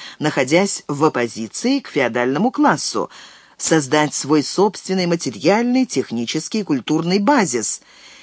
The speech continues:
и произвести свою собственную административную элиту. Буржуазия не была эксплуатируемым или угнетённым классом, и таким образом ещё до своей политической революции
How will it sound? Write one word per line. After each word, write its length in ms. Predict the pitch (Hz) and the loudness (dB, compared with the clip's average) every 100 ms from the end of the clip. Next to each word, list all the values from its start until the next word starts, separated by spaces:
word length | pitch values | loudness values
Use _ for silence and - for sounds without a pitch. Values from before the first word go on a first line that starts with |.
| - - | -10 2
и 160 | 302 | 4
произвести 720 | 247 240 220 185 226 - 311 | 6 2 2 0 -2 2 2
свою 320 | 302 180 151 | 4 4 4
собственную 800 | 135 - 277 - - 262 262 247 233 - _ - | 2 0 -2 -4 -2 4 4 4 0 -10 _ 2
административную 1120 | 165 151 156 147 143 131 180 247 262 262 - | 2 2 0 -2 -2 -2 0 2 4 4 4
элиту. 520 | 269 254 131 - - _ _ _ _ _ - - - | 2 2 -2 -6 -14 _ _ _ _ _ -20 -18 2
Буржуазия 840 | 190 185 196 196 196 240 233 208 - | 2 6 6 4 2 4 4 2 2
не 160 | 208 | 2
была 420 | 190 202 233 240 190 - _ _ | 6 6 6 2 0 -12 _ _
эксплуатируемым 1300 | 170 175 - - 156 147 - 262 277 262 240 233 226 - - _ | 2 2 -2 -2 2 2 2 0 2 2 4 4 2 -2 -20 _
или 380 | - 220 214 196 - | 0 2 4 2 2
угнетённым 800 | 202 185 247 - 233 139 123 123 | 2 4 2 2 0 2 0 -2
классом, 580 | 120 113 104 - 92 - - | -2 -2 -4 -8 -8 -10 -10
и 120 | - | -2
таким 300 | 139 131 147 226 | 0 2 2 2
образом 400 | 233 147 143 139 | 2 0 0 -2
ещё 400 | 151 156 202 196 | -2 -2 2 2
до 120 | 190 | 2
своей 400 | - 185 208 220 | 0 0 0 0
политической 640 | 226 240 302 202 170 147 | -2 -2 -2 -4 -2 0
революции 720 | 135 139 135 131 - 127 127 | 2 2 0 -2 -2 2 2